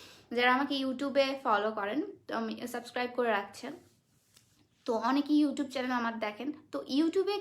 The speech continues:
কি, আহ, মানে, অনেকে বলছেন যে, "আপনি তো ঠিকই ব্লগ আপলোড করছেন, ঠিকই হচ্ছে আপনার, আহ, ডিআইওয়াই, উম, আহ, করছেন।" ভাই, ওগুলো আমার পার্সোনাল লাইফ, ওটা আমার বিজনেস না, ঠিক আছে? ওটা আমার পার্সোনাল লাইফ, ওটা আমার পার্সোনাল লাইফ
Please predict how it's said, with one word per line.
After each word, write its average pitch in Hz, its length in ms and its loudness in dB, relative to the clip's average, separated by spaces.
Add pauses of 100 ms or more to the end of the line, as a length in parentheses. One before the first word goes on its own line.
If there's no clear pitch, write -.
কি, 330 220 -4
আহ, 233 120 -2
মানে, 233 280 -4 (360)
অনেকে 285 300 0
বলছেন 285 600 0
যে, 294 220 0 (100)
"আপনি 254 280 -2
তো 277 140 -2
ঠিকই 302 200 0
ব্লগ 240 340 4
আপলোড 226 360 0
করছেন, 220 440 -6
ঠিকই 277 320 -2
হচ্ছে 254 380 0
আপনার, 226 340 0
আহ, - 400 -4
ডিআইওয়াই, 233 920 2
উম, 202 280 -10
আহ, - 260 -4 (240)
করছেন।" 254 320 -2 (340)
ভাই, 359 140 2
ওগুলো 381 180 0
আমার 381 140 0
পার্সোনাল 302 500 2
লাইফ, - 340 -2 (560)
ওটা 285 120 -2
আমার 320 160 2
বিজনেস 311 540 4
না, 220 220 -6 (520)
ঠিক 277 160 -8
আছে? 381 200 -2
ওটা 247 220 -2
আমার 311 160 4
পার্সোনাল 302 440 0
লাইফ, 359 220 0
ওটা 302 140 -2
আমার 294 140 2
পার্সোনাল 294 400 0
লাইফ 269 220 0